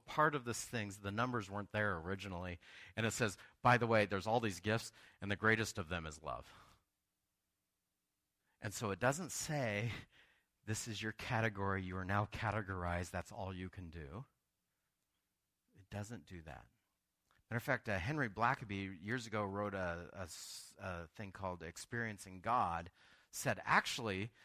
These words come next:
if you, you can make a serious case in the Scripture that the gift of the Holy Spirit is the Holy Spirit in you. That these are, that these are things that the Holy Spirit does through us, but they're in us. So, so if you've accepted and you've placed your trust in God,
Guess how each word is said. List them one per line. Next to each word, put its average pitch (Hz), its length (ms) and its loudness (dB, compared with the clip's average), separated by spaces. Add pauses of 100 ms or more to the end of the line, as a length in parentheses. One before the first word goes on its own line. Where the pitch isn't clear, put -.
(200)
if 120 180 -8
you, 127 160 -2
you 127 140 -4
can 127 160 -4
make 139 200 -2
a 110 80 -2
serious 214 560 0
case 120 380 -2
in 113 80 -6
the 107 80 -6
Scripture - 480 -4
that 107 180 -4
the 107 60 -8
gift 180 460 0
of 127 80 -2
the 127 100 2
Holy 147 220 2
Spirit 131 400 0 (100)
is 165 300 0
the 147 140 8
Holy 123 260 6
Spirit 110 420 2 (880)
in 120 180 -2
you. 85 200 -6 (1080)
That 104 180 -4
these 151 240 -2
are, 113 160 0 (160)
that 113 220 -4
these 139 240 -2
are 101 200 0 (280)
things 127 240 0
that 117 120 -4
the 104 100 0
Holy 123 200 0
Spirit 101 480 -2
does 139 280 6
through 165 400 2
us, 113 360 4
but 120 100 -4
they're 120 180 0
in 156 260 -2
us. 101 160 -4
So, - 260 -2 (320)
so 147 200 2
if - 120 0
you've 208 160 0
accepted 220 580 2
and 143 140 0
you've 143 220 -2
placed 202 400 0
your 175 100 2
trust - 420 -4
in 190 120 -6
God, 92 480 2